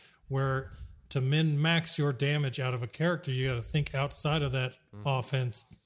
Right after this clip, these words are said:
Speaker 1: crit damage box to get to where you wanna be. And, uh,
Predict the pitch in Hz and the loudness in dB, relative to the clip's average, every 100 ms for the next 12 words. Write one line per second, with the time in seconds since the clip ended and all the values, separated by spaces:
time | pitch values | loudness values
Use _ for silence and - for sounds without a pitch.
0 | _ 147 131 143 123 117 110 139 135 123 | _ -2 0 0 0 -2 0 2 2 0
1 | - - - - - 123 135 - 127 127 | -4 -8 -12 -14 -14 -4 -2 -2 -2 0
2 | 120 117 123 123 110 127 123 110 - - | 0 0 0 -2 -2 -2 -2 -4 -8 -20
3 | - - - 123 120 117 117 113 | -20 -20 -4 -2 0 0 -2 -2